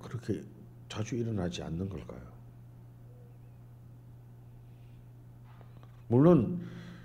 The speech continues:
미국이나 영국에서도 역사적인 표절 그 저기, 어, 시비가 한 두 건 있긴 합니다만 거의 없어요. 그건 우리보다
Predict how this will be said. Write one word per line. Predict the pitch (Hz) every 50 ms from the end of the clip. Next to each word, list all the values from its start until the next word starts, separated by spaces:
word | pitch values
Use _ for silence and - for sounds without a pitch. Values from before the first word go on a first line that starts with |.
| - - -
미국이나 | 127 143 151 165 156 135 113
영국에서도 | 107 117 139 143 120 - - - 110 98
역사적인 | 98 104 98 - 156 151 - 131 117 104 95
표절 | 90 - 127 120 123 123 120 113 110 107 104 104 107
그 | 107 98 95 90 87
저기, | - 90 85 85 85 82 80 80 67 - - - - - - - - - - - - - - - - - - - -
어, | 85 95 90 87 82 85 82 80 76 71 - - - - - - - - - - - - - - - - - - - - -
시비가 | - - - - - 117 113 110 113 95 80 80 85 90 85
한 | 85 - 95 107 101
두 | - - 98 98
건 | - - 110 107
있긴 | 90 - - 110
합니다만 | 98 107 123 135 139 135 131 101 82 82 82 87 90 73 - - - - - - - - - - - - - - - - - - - - - - - - - 50 50 -
거의 | - - - - -
없어요. | 71 71 - - - 69 71 67 62 60 58 60 64 - - - - - - - - - - - - - - - - - - - - - - - - - - - - - - - - - - - - - - - - - - - - - - - - - - - - - -
그건 | - - 147 139 104
우리보다 | 92 117 123 - 156 151 143